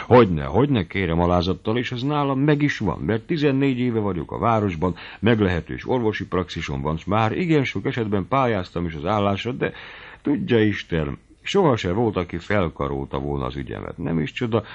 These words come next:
oly sok orvos van csak a városban, és mindenki nem érheti el."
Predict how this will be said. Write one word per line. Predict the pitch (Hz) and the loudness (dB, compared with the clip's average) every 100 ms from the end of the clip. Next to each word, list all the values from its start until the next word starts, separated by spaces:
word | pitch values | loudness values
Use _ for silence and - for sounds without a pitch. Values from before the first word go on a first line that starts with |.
| - | -6
oly | - 175 | 2 2
sok | 170 151 143 | 4 2 4
orvos | 139 120 113 | 4 2 0
van | 113 110 | 0 0
csak | 110 104 | 0 0
a | 98 | 4
városban, | 120 113 98 82 64 65 | 4 6 4 0 -4 -4
és | 71 - | -4 -4
mindenki | 85 143 110 92 73 | -4 -2 -2 -4 -4
nem | 80 110 | -6 -4
érheti | 98 76 67 - 55 | -4 -6 -10 -10 -10
el." | 53 52 | -10 -14